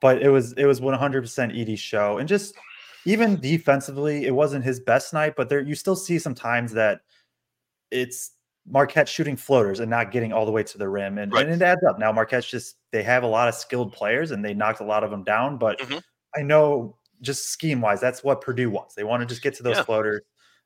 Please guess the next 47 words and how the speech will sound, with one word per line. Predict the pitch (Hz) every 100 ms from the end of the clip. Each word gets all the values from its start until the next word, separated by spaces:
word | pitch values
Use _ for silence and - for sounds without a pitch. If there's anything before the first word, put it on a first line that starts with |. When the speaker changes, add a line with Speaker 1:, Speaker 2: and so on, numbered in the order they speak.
| -
Speaker 1:
Um, | 98
the | 101
only | 180 185
one | 175
I | 156
don't | 131 143
know | 151 156
about | 156 151
is | 139
if | 113 - _ _ _
Iguodaro, | 147 131 113 117 135
they | 127 123
might | 113 123
have | 123 107 _ _ _ _ _ _ _ -
wanted | 117 117
those | 110 113
to | 113
be | 127
a |
little | 120 120
more | 120 123
contested, | 120 120 123 - 135 120
but, | 104 98 80 - _ _ -
um, | 95 92 87
yeah, | 165 -
just, | - 190 -
just | 190 190
a, | 196 175 147
a |
really | 151 196 185
good | 160
night | 135 123
overall | 117 101 107 98
from | 104
Zach. | 95 104 98
Like, | 101 95
I | 107
Speaker 2:
Sure. | 98 - _ _ _ _ -
Speaker 1:
had |
to | 135
play, | - 131 120
what, | 101 95 -
thirty-six | 127 127 123 127 120 - - 123 -
minutes, | 120 120
I | 120
think, | 110 123 117 117 - _ _ _
um, | - 92 90 90 92 90